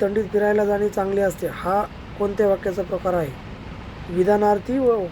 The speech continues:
होकारार्थी. लोअर पैनगंगा या आंतरराज्यीय धरण प्रकल्पामध्ये महाराष्ट्रासोबत खालीलपैकी कोणते राज्य सहभागी आहेत? तेलंगणा. विद्यार्थी मित्रांनो,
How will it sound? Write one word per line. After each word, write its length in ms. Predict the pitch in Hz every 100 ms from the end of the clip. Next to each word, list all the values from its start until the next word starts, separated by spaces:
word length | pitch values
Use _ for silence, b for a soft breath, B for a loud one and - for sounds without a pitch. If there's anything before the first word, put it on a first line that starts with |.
| -
होकारार्थी. 640 | - - 196 185 160 - - - - - - - - - - - - - - - - - - - - - - 190
लोअर 280 | 202 240 254
पैनगंगा 580 | - 226 226 226 220 220
या 160 | 220
आंतरराज्यीय 800 | 220 214 240 220 220 185 214 214 220 - - - - - - - - - - - - 165
धरण 220 | 190 208
प्रकल्पामध्ये 600 | 214 214 220 208 208 196
महाराष्ट्रासोबत 680 | 202 208 214 208 208 196 196 202
खालीलपैकी 540 | 190 202 196 196 220 208 - B B B -
कोणते 240 | 220 214 226
राज्य 300 | 208 185 202
सहभागी 420 | 214 208 208 202
आहेत? 180 | 202 220 -
तेलंगणा. 480 | 226 214 208 202 160 135 - - - - - - - - - - - - - - - - - - - - - - - - - - -
विद्यार्थी 340 | 175 226 208
मित्रांनो, 500 | 220 226 226 226 226